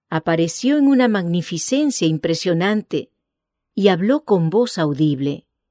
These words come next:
Allí se reveló él mismo a su pueblo,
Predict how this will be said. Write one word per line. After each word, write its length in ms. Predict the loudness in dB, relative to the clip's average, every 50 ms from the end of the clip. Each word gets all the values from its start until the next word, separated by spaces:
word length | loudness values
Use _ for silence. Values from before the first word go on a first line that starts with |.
| _ _ _ _ _ _ _ _ _ _ _
Allí 280 | -6 -4 -2 0 -2 -2
se 180 | 0 0 0
reveló 440 | 2 2 2 2 2 2 2 2 4
él 160 | 4 2 2
mismo 420 | 2 2 2 2 2 0 -2 -4 -2
a 60 | -2
su 200 | -2 -4 -6 -4
pueblo, 580 | 0 2 2 2 4 2 2 2 0 0 -2